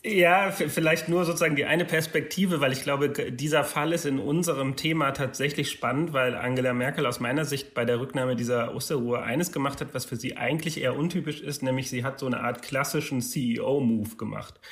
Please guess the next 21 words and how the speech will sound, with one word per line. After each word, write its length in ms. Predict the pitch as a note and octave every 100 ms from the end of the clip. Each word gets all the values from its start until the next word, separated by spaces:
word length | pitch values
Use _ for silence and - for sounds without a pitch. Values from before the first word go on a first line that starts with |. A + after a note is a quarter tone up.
| - - - -
Sie 200 | - A#2+
hat 140 | B2 -
gesagt, 600 | A2+ A#2 C3 E3+ E3+ -
„Moment, 460 | A#2 A#2+ C#3 F3+
wir 140 | C#3 B2+
haben 120 | B2+
jetzt 140 | A#2+
hier 180 | - B2+
sozusagen 360 | A#2+ A2+ A#2 A2+
komplexe 480 | A#2+ A2+ C#3 C3+ B2
Entscheidungsfindung 720 | A2+ C#3+ F#3 F#3 - D3+ D#3
gehabt, 280 | D3 C#3 C#3
wir 60 |
haben 80 | A2
es 120 | A2+
dargestellt, 680 | A#2+ A#2 C3+ - C#3+ C3+ C#3 - - - -
das 240 | B2+ -
war 100 | B2+
offensichtlich 560 | A#2+ C#3 B2+ B2+ G#2+ -
nicht 220 | C3+ -
richtig 480 | D#3 F3 F#3 E3+